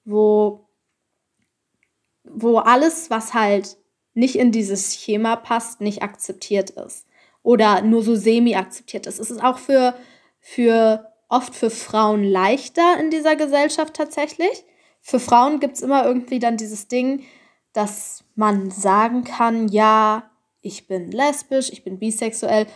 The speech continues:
aber dann darf man sich halt blöde Kommentare wie, „Du hast nur noch nicht den richtigen“ oder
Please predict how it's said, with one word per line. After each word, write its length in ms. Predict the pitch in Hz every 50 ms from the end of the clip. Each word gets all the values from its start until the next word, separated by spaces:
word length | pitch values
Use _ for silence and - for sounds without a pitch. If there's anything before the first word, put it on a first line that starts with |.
| - - - _ -
aber 180 | 208 202 220 220
dann 220 | 214 233 240 233
darf 160 | 226 233 233
man 160 | 240 226 214
sich 120 | 208 202 -
halt 160 | 233 214 214 -
blöde 240 | 226 233 226 240 233
Kommentare 680 | - 247 214 214 214 208 - 220 202 214 208 220 202
wie, 140 | 214 233 220
„Du 160 | 214 226 220
hast 300 | 254 330 349 339 - -
nur 160 | 320 330 320
noch 180 | 302 302 302 294
nicht 280 | 302 285 277 285 - -
den 120 | 226 226
richtigen“ 720 | 269 359 392 381 - - - 370 370 359 370 370 370 370 - - - -
oder 300 | - 254 262 262 247